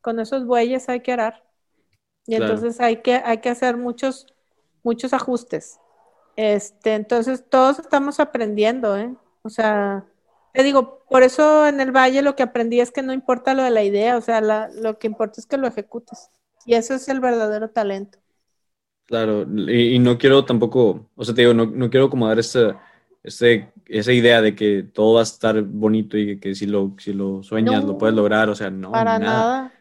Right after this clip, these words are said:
Speaker 2: Hay que ver
Speaker 1: No,
Speaker 2: to-,
Speaker 1: hombre.
Speaker 2: todo, o sea, la, la mayor parte del camino van a ser piedras y va a ser difícil.
Speaker 1: Así
Speaker 2: ¿Tú has
Speaker 1: es.
Speaker 2: tenido algún momento así difícil que creas que estuviste a punto de rendirte o de, de dejarlo todo?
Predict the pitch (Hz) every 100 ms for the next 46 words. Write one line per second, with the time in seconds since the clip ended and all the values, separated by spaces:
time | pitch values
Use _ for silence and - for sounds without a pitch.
0 | _ - 110 104 127 123 240 254 269 294
1 | 269 _ _ - 123 98 104 113 110 104
2 | 113 107 110 110 127 127 135 127 113 113
3 | 120 117 107 107 117 113 _ 113 113 123
4 | 101 101 104 117 117 113 135 - 285 262
5 | 262 - 170 160 160 156 165 - - 127
6 | 120 120 127 135 127 127 127 120 117 113
7 | - 107 117 113 107 110 110 - _ _
8 | _ 120 110 123 113 - 127 127 120 107
9 | 131 120 107 101 104 - 123 117 104 101
10 | 90 98 98 107 113 101 104 156